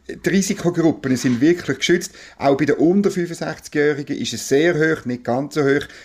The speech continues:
so zwischen siebzig und achtzig Prozent, je nach Studie. Aber es ist auch sehr hoch. Das heisst auch,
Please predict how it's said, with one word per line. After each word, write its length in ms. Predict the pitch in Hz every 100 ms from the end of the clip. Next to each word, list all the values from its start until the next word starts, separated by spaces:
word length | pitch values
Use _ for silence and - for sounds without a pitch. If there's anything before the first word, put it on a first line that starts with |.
| -
so 140 | -
zwischen 320 | - 117 113
siebzig 360 | - 123 104 -
und 120 | 101
achtzig 280 | 110 110 -
Prozent, 380 | 104 101 101 95
je 140 | 98
nach 140 | 98 98
Studie. 380 | - 101 95 90
Aber 120 | 101
es 100 | -
ist 80 | 127
auch 320 | 131 165 175 - -
sehr 380 | - 143 139 123
hoch. 300 | 127 160 175 - - -
Das 160 | 135
heisst 300 | 147 147 -
auch, 260 | 143 160